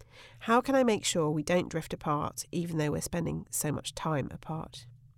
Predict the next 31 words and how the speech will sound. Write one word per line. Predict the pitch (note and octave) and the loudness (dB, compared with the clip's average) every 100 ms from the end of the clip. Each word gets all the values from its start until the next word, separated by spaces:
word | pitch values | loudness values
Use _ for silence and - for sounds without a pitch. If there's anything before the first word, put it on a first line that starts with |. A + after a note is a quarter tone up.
| - - - - - - - - - - - - - - - - | -20 -20 -20 -20 -20 -20 -20 -20 -20 -20 -20 -20 -20 -20 -20 -6
Dear | - B3 C#4 C4+ - | 6 10 12 10 8
shift | - A3 A#3 G#3+ | 4 4 4 4
work | G#3+ G#3+ - | 4 4 2
support | - G#3 - A#3 A#3+ | 0 0 6 8 8
partner, | - G#3 D3+ D3+ C#3 | 6 4 4 4 2
wow, | C#3+ F3 F3+ D#3 C#3 C#3 | 4 6 6 6 4 2
this | G3 G3+ | 0 -2
is | - F3 | -2 -6
a | E3 | -6
tough | - - A3 - | -6 0 0 0
situation. | - D#3+ - F3+ F3 F3+ F3+ D3 C#3 | -4 -6 -2 0 0 0 -2 -2 -2
Let's | D#3+ - - - | -4 -4 -6 -6
acknowledge | F3+ F#3 F#3 E3 - | 0 6 6 6 2
that | C#3 - | -2 -4
first | - D3 D3 | -4 -4 -2
and | F3 E3+ | -6 -4
foremost, | - A3 D#3+ D3+ | 2 4 4 0
because | D#3+ - E3 | -4 -4 -2
I | D#3 | 0
don't | - G3+ B2+ | 2 2 2
want | A#2+ | 0
you | D#3 | -4
to | - - | -4 -2
overlook | E3+ F3+ E3+ F3 - - | -2 0 2 2 0 -8
the | |
fact | F3+ - - | -4 -2 -2
that | F3 - | -4 -4
a | |
lot | E3+ F#3+ F#3 - | -2 2 2 0
of | - | -6
people | - G3 F#3 D3 A2 | -4 -4 -2 -4 -4